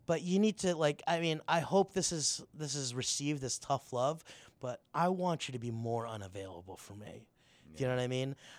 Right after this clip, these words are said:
Speaker 1: My goal for anybody, I, you know, there have been people like Ariel Elias who have bombed on a Saturday night that have just exuded,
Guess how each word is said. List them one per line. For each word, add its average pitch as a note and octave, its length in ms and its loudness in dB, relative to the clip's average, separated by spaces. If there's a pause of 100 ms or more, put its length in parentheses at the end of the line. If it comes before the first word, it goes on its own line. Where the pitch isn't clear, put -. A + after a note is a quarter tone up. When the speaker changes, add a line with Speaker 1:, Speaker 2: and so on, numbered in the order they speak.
(120)
Speaker 1:
My E3 400 6
goal E3 420 4
for - 300 -4
anybody, C3+ 580 -2
I, D#3 400 -2 (380)
you D3+ 100 -2
know, D3 280 2
there D#3+ 180 4
have C#3 180 0
been C#3+ 200 -2
people C#3+ 300 -8
like C3 280 -2
Ariel C#3+ 360 2
Elias A#2 680 -2 (340)
who C3 140 -2
have G2+ 200 -4
bombed A#2 360 4
on A2 120 0
a G2+ 40 -4
Saturday A2 560 2
night G#2+ 540 -8 (400)
that A#2+ 400 2 (300)
have C3 280 0
just B2+ 540 2
exuded, C#3+ 1040 6